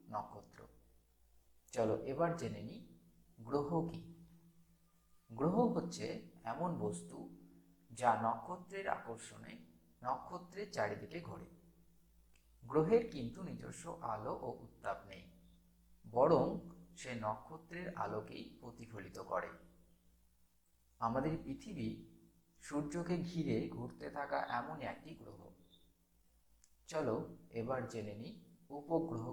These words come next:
কি। উপগ্রহ হলো এমন বস্তু যা গ্রহের আকর্ষণে গ্রহের চারিদিকে ঘোরে। যেমন চাঁদ। চাঁদ হলো পৃথিবীর একমাত্র প্রাকৃতিক উপগ্রহ। চাঁদ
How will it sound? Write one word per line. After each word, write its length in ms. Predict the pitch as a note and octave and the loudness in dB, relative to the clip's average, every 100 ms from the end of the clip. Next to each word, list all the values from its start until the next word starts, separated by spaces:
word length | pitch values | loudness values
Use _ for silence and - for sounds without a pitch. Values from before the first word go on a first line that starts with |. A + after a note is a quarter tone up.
| - | -6
কি। 100 | - - - - - _ _ _ _ _ _ _ _ _ _ _ _ _ - | -14 -18 -20 -20 -20 _ _ _ _ _ _ _ _ _ _ _ _ _ 2
উপগ্রহ 540 | D3 A#3 A3 A3 A3 E3+ | 6 6 6 6 6 6
হলো 180 | A2 A2+ - - - B2 | 2 2 0 -8 -4 -2
এমন 180 | D3 E3 A#2+ | 0 0 2
বস্তু 320 | G#2+ - C#3 A#2 A2+ - - - - - - | -2 -4 -8 -10 -10 -16 -20 -20 -20 -20 -2
যা 100 | A#2 G#2+ | -2 0
গ্রহের 360 | B2 C#3 F#3+ F#3 | 0 0 0 0
আকর্ষণে 560 | A#2+ A2+ G#2 - A2 F3 A2+ | 0 0 -6 -10 -12 -12 -10
গ্রহের 300 | A2+ A2+ A#2 | -10 -10 -10
চারিদিকে 460 | A2+ G2 - - D#3 E3 | -6 -6 -6 -10 -10 -10
ঘোরে। 220 | - - - - - - - - _ _ _ - A#2 | -12 -14 -18 -20 -20 -20 -20 -20 _ _ _ -18 0
যেমন 240 | A#2+ C#3 C#3 - | 2 2 -2 2
চাঁদ। 260 | A2 G2 - - - - - - _ - | 4 4 0 -10 -18 -20 -20 -20 _ 2
চাঁদ 240 | B2 E3 F3 | 4 4 4
হলো 120 | F#3 F#3 | 4 4
পৃথিবীর 400 | - - F3+ F3+ - - - _ _ _ | 2 -2 -6 -8 -10 -20 -20 _ _ _
একমাত্র 540 | A2+ A#2+ - F3 F3+ F#3+ G3 | 2 2 2 -2 -2 -8 -2
প্রাকৃতিক 460 | A#2+ A2 A#2 A2 D3 | 2 2 0 -10 -12
উপগ্রহ। 460 | A2+ - G#2 A2 G2 F#2+ F#2 - - - _ _ _ _ - | -12 -12 -12 -12 -16 -18 -20 -20 -20 -20 _ _ _ _ 0
চাঁদ 220 | B2 | 2